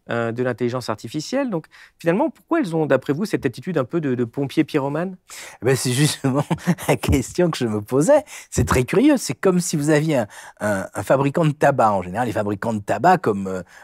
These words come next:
Speaker 2: euh, citons Philip Morris ou je ne sais quoi, hein, ils essayaient de vous persuader que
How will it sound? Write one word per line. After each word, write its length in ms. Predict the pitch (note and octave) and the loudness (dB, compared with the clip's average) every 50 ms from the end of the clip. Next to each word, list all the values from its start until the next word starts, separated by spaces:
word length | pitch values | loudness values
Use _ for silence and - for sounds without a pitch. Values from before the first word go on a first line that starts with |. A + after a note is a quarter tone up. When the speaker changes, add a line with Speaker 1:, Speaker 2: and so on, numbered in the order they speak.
| - - | -14 -12
Speaker 2:
euh, 260 | - F2 F#2 F2+ F2 F2+ | -10 -8 -8 -8 -10 -12
citons 400 | G2 - - G2+ F#2 - G2+ G#2 | -10 -8 -8 -8 -6 -6 -8 -8
Philip 340 | G#2+ - G2+ G2+ A2 G2 G2+ | -6 -6 -4 -6 -6 -4 -2
Morris 440 | A#2 A#2+ B2+ - - E3 E3+ D#3+ - | 0 0 2 4 6 6 4 4 2
ou 60 | A#2+ G#2+ | 0 -4
je 80 | G2+ G#2+ | -4 -6
ne 60 | G#2+ | -8
sais 160 | - - G2+ | -6 -6 -6
quoi, 260 | G2 - C4+ C#4+ C#4 - - - - - | 0 2 4 4 4 2 -2 -12 -14 -4
hein, 100 | - D#3 | 0 2
ils 160 | F3+ C#3+ A#2+ | 2 2 2
essayaient 240 | B2+ A#2+ - C#3 C#3+ | 0 0 2 2 2
de 80 | C3 B2+ | 2 0
vous 80 | B2 | -4
persuader 560 | A2+ - A2+ - - - G#2+ F#2+ A#2+ F3+ G#3+ | -2 -2 -2 -2 -2 -4 -4 0 2 2 2
que 220 | F#3+ - C#3 B2 | 4 4 2 2